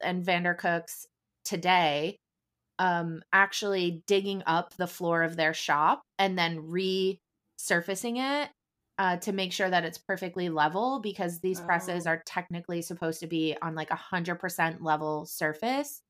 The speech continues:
Speaker 2: Interesting.
Speaker 1: And then there's all these little things that you can, like, dial in and tweak to make sure that the machine is, like, in its exact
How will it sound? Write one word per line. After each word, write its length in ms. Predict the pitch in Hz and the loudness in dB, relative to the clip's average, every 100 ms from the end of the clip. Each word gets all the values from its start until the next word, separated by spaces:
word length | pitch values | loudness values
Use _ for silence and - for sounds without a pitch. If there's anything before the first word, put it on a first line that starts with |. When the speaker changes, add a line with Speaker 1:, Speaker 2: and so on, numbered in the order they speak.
| _ | _
Speaker 2:
Interesting. 320 | 180 175 - | -18 -14 -4
Speaker 1:
And 100 | 214 | 0
then 120 | 208 202 | 2 2
there's 240 | 196 190 | 2 4
all 220 | 190 196 220 | 6 6 6
these 240 | 233 220 | 2 -2
little 240 | 214 202 | 0 0
things 520 | 185 - 202 190 180 180 | -2 -2 -2 -2 -6 0
that 360 | 165 160 160 - _ _ _ _ _ - | 4 4 2 -4 _ _ _ _ _ -4
you 160 | 202 | -2
can, 140 | 202 208 | -2 0
like, 240 | 185 180 | 0 0
dial 360 | 202 185 190 190 | 6 8 8 4
in 120 | 185 | 0
and 160 | 175 165 | -2 -6
tweak 360 | - 208 175 - | -4 -4 -4 -6
to 120 | 180 | -4
make 300 | 175 185 175 | -2 -2 -4
sure 440 | - 202 185 160 | -2 2 4 2
that 180 | 165 165 | 2 -2
the 60 | 160 | -4
machine 540 | 165 - 180 170 165 | -6 -4 -2 -2 -2
is, 280 | - 170 160 | -4 -6 -2
like, 340 | 160 156 156 - _ _ _ _ _ _ _ _ _ _ _ | 0 0 0 -8 _ _ _ _ _ _ _ _ _ _ _
in 200 | 190 190 | -2 0
its 200 | 170 165 - | 0 -4 -4
exact 720 | 165 165 165 175 151 151 - | -4 -4 0 6 8 6 -2